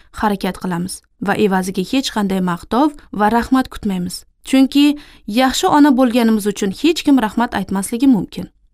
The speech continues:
Biz farzandlarimizga onalik qilamiz, ularga qaraymiz, ularni sog'lom, mukammal,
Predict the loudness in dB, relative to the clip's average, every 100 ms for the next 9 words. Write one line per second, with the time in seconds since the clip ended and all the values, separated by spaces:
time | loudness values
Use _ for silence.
0 | -4 -2 0 0 0 0 -2 -2 -2 -2
1 | 0 0 -4 -16 _ 0 4 6 4 2
2 | -2 -4 -4 -6 -4 -4 -4 -6 -4 -4
3 | -2 -4 -4 -8 _ -2 0 0 -2 -2
4 | -2 0 0 -2 -4 -4 -2 2 2 2
5 | 2 0